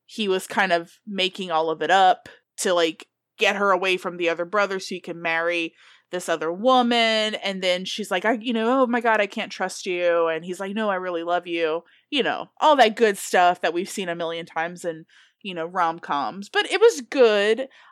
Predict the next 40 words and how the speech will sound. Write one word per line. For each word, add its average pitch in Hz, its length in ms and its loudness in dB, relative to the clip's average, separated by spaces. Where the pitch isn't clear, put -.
I 247 160 6
liked 190 400 2
it. 202 200 4
I 226 120 4
liked 233 280 2
the 233 120 0
styling 180 680 0
of 196 140 -4
everything. 202 680 -2
I 226 120 4
love, 226 340 4
like, 269 280 -2
those 196 320 0
mid 190 420 -2
to 226 80 -4
early 190 300 -6
nineties 180 540 -6
rom-coms. 196 800 -6
And 262 100 2
I 254 80 6
think 392 200 0
I 359 60 6
just 226 260 2
liked 175 260 0
it 170 100 -2
for 185 220 -4
the 175 260 -4
vibe 175 460 2
of 175 100 -2
that 160 200 0
time 135 260 -8
period, 76 500 -8
<laughs> - 500 2
honestly. 175 580 -2
But 311 120 2
it - 20 4
was 453 140 6
a 453 60 0
good 453 180 4
movie. 381 460 2